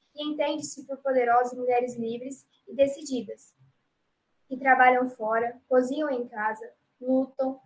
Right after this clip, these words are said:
fazem sua própria vida e sabem onde querem chegar. O que o homem pode ter medo, na verdade, é perder o seu papel enquanto parceiro dentro do relacionamento.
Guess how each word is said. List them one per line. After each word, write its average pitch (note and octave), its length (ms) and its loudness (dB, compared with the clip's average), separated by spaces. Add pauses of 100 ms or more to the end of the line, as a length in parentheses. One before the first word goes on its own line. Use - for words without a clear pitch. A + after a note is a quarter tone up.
(120)
fazem C#4 260 2
sua C#4 220 -4
própria - 440 -2
vida B3+ 400 -4
e C#4 80 -8
sabem C#4+ 360 -2
onde C#4 240 -2
querem C4 180 2
chegar. C4+ 460 -6 (640)
O C#4 100 -10
que F4+ 120 -12
o F#4 100 -2
homem D#4 340 0
pode B3+ 320 2
ter B3 160 2
medo, A#3 240 -4
na G#3+ 100 -8
verdade, A#3+ 500 2 (180)
é B3+ 100 -4
perder B3+ 360 4
o C4+ 40 -4
seu C#4 200 -4
papel C#4+ 380 4
enquanto C4 360 -4
parceiro B3 500 0
dentro A#3 300 -4
do B3 80 -6
relacionamento. B3+ 840 -4